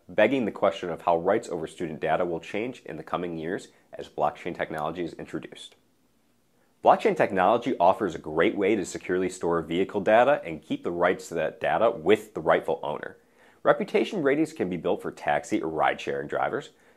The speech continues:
as well as drivers looking to rent a car. Smart contract integration can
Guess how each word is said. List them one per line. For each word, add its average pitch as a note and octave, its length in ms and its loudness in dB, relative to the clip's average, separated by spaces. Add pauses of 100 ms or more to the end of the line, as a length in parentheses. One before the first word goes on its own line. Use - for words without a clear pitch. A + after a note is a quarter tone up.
as - 120 -12
well F#3 120 6
as E3 80 4
drivers C3+ 380 6
looking G2+ 220 -2
to F2 80 -4
rent D2 200 -4
a D#2+ 40 -10
car. - 340 4 (760)
Smart F3+ 300 2
contract D#3+ 420 4
integration F2+ 600 -2
can - 180 -8